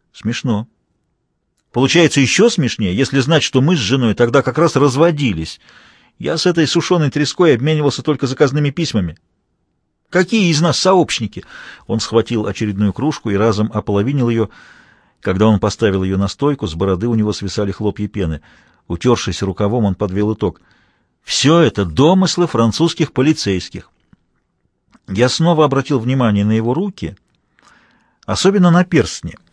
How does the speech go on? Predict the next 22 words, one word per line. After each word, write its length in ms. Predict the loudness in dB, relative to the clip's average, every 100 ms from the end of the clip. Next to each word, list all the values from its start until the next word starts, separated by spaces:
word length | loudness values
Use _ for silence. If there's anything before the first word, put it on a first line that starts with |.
| -4
Один 460 | -2 0 0 0 -2 _ _ _ -10
в 80 | -6
виде 340 | 0 0 0
звезды, 560 | 0 0 0 0 -4 -4
обрамлённый 760 | -2 2 2 4 2 2 2
византийским 600 | 0 0 -2 -4 -6 -6
плетёным 400 | -6 -4 -2 -2
узором, 380 | -2 -2 -4 -6 -14 -20 -20 _ _ _ _ _ -2
на 140 | 0
другом 380 | 4 4 4 4
был 140 | 2
выбит 320 | 2 2 0 -2
витой 320 | -2 2 2
орнамент, 680 | 2 0 -2 -4 -8 -18 -20 _ _ _ _ _ _
ещё 280 | -6 0 2
один 220 | 2 0
представлял 440 | -2 -2 0 2 2
собой 280 | 2 0
круг 580 | 0 0 2 2 -2 -12 -12
с 140 | -8
поперечным 520 | -4 -2 -2 0 -2
штрихом, 520 | -4 -4 -2 2 2